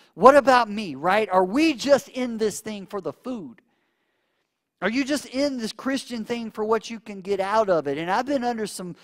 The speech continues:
some personal conviction, even with just our attempts now to get back in a building, get back in a routine,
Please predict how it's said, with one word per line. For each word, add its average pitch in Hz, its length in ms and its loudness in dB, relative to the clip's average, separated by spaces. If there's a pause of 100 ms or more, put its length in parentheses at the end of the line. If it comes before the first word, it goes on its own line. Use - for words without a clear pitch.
some 190 180 -2
personal 247 460 -2
conviction, 202 560 -4
even 220 300 -8
with 208 180 -4
just 220 240 -4
our 220 160 0
attempts 226 400 -8
now 208 180 -4
to 196 60 -8
get 190 180 -12
back 214 220 -8
in 208 80 -10
a 196 40 -8
building, 190 340 -4
get 175 100 -8
back 196 180 -6
in 208 100 -10
a 196 60 -10
routine, 190 600 -12